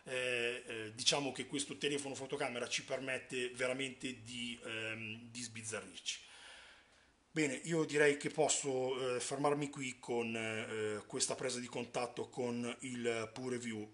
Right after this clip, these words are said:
Facendo un riassunto, eh, come dicevo all'inizio,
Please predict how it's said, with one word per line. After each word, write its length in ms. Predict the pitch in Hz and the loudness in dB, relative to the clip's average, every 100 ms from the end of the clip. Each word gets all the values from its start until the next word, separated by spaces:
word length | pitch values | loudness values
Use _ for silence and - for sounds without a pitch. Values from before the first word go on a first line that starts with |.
| 135 | -10
Facendo 460 | - 147 170 165 | -4 0 2 2
un 260 | 160 156 156 | 2 2 2
riassunto, 800 | 156 143 - 175 139 127 117 113 | 2 -2 -2 -4 -2 -2 -2 -6
eh, 680 | 123 123 117 117 113 110 107 110 | -8 -4 -2 -2 -4 -4 -8 -10
come 200 | - 143 | -4 -2
dicevo 320 | 139 - 147 | 2 4 4
all'inizio, 520 | 147 135 113 - 110 | 2 0 -4 -6 -6